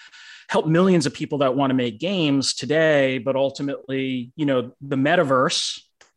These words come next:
is gonna be built by game technology and game design and, and the things we've learned about these social experiences over many decades now.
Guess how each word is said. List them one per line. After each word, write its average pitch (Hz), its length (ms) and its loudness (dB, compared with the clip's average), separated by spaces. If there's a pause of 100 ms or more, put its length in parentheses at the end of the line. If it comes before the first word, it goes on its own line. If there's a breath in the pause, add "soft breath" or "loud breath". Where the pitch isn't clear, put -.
(100)
is 135 120 -8
gonna 147 180 -2
be 135 120 -2
built 151 420 -2
by 127 360 0
game 135 280 -2
technology 131 800 -4
and 107 140 -8
game 127 280 -4
design 120 600 -6
and, 117 260 -6
and 120 120 -8
the 117 60 -8
things 131 320 -4
we've 120 180 -8
learned 123 460 -4
about 113 320 -8
these 120 380 -8 (280 loud breath)
social 131 600 -2
experiences 131 1200 -4
over 127 500 -2
many 131 260 -2
decades 123 640 -6
now. 117 300 -8